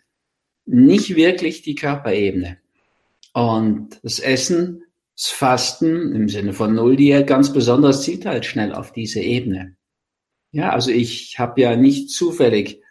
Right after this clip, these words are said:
auch Bücher wie Krankheit als Weg bis Krankheit als Symbol geschrieben und da auch ausführlich drin erklärt, dass wir besser die Treppe von oben nach unten kehren. Also der Geist,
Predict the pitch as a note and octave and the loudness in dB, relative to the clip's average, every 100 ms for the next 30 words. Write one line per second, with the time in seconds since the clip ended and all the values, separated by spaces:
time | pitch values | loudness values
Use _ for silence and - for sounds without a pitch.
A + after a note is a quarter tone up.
0 | _ - A#2 A2+ - B2+ B2 A#2+ G#2+ G#2+ | _ -6 -4 -4 -6 -4 -4 -2 -2 -2
1 | A2 G#2 - - A2+ A2 G#2+ G#2+ G#2+ G#2 | -4 -6 -10 -6 -4 -2 -2 -2 -2 0
2 | A#2+ A#2+ - - - - _ _ A#2+ A2+ | 0 -2 -8 -18 -20 -20 _ _ -8 -8
3 | - A2+ A#2 A#2+ A2 - A#2+ G#2+ B2+ C3+ | -6 -4 0 0 0 0 -2 0 0 0
4 | A2+ - A#2 A#2+ D3+ D3 - _ _ _ | 0 0 0 2 2 0 -12 _ _ _
5 | _ _ _ _ _ - - B2 G2 A2+ | _ _ _ _ _ -12 -4 -4 -2 -2
6 | A#2 A2+ G#2+ C3+ C#3+ - B2 A2 - A2 | -2 -4 -2 -4 -4 -2 -2 -2 -4 -2
7 | A2 G#2+ - A2+ C#3 - - - _ _ | -2 -2 -2 -2 -2 -6 -18 -20 _ _
8 | B2 A#2+ - - A#2+ A#2+ A#2 A#2 A#2+ E3+ | -2 -2 -2 -4 0 2 2 2 0 0
9 | D#3+ D3 - - B2 C#3 C#3+ D3+ D#3 C#3 | 0 -2 -10 -8 -4 -2 -2 2 4 4
10 | D3+ E3 D3+ D3 A#2+ A2 - G#2 F#2 F#2 | 2 0 0 -2 -2 -4 -4 -4 -4 -10
11 | - _ _ _ _ _ _ - B2+ A#2+ | -16 _ _ _ _ _ _ -6 -2 0
12 | A#2 B2 A2 G2+ F#2+ _ _ _ _ _ | 0 0 0 -4 -8 _ _ _ _ _
13 | - A#2 A#2 B2 A#2+ - - | -10 -6 -2 -2 -2 -6 -14